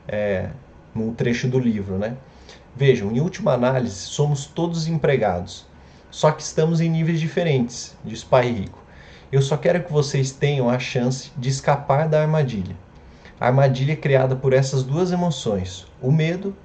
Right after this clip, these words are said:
e o desejo. Usem-nas a seu favor, não contra. É isso que eu quero ensinar a vocês.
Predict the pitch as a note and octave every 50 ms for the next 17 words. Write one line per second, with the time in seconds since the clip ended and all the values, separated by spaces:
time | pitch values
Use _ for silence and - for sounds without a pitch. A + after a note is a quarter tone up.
0 | - - - D#3+ D#3+ E3 D#3 F3 F3 E3 C#3+ B2 A2+ G2+ F#2 F#2 - - - -
1 | - - - - - - - - - - - - D3+ F3+ F#3 F3+ F3+ F3 F3 E3+
2 | E3 D3+ D3+ C3+ - - C3 B2+ - D3 C3 A#2+ B2+ C3+ D3 D#3 E3 - - C3+
3 | C#3+ D3 E3 E3 - - B2 G2+ G2 F#2+ - - - - - - - - - -
4 | - - B2+ C#3+ F3 - - - F3 D#3+ - E3 D3+ D3+ D#3+ C#3+ - - C#3+ C#3
5 | C#3 C#3 C#3 D3+ C#3+ - - A2 G2 F#2 F2 F2+ - - -